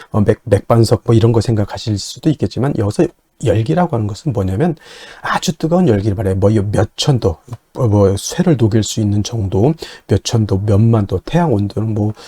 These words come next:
수십만 도 이상 올라가겠죠. 그래서 이 화라고 하는 것은, 어, 불이면서 열기라고 하는 것, 엄청나게 세상을 다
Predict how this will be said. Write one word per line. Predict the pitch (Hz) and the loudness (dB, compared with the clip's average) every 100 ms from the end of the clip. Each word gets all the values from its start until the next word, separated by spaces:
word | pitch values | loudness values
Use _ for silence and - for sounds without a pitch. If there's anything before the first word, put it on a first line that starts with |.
| - | -12
수십만 | - 165 - 156 98 | -6 -6 0 2 2
도 | 95 | -2
이상 | 95 98 | -2 -2
올라가겠죠. | 98 101 98 98 - 110 | 0 -2 -2 -4 -4 -4
그래서 | 95 127 135 - - - | 0 0 -2 -6 -20 -8
이 | 113 107 | 0 2
화라고 | 101 - 160 143 110 | 2 0 0 0 0
하는 | 98 | -2
것은, | 98 170 165 - _ | -2 -2 -4 -8 _
어, | 113 107 98 - | -2 0 -2 -2
불이면서 | 117 117 101 92 143 | 0 2 2 0 -2
열기라고 | 110 95 104 110 98 98 | 2 0 2 2 2 0
하는 | |
것, | 98 - | -2 -2
엄청나게 | 107 110 117 - - 160 151 101 | 0 0 0 -4 -6 -2 0 -2
세상을 | 95 143 131 | -4 -6 -4
다 | 113 | -4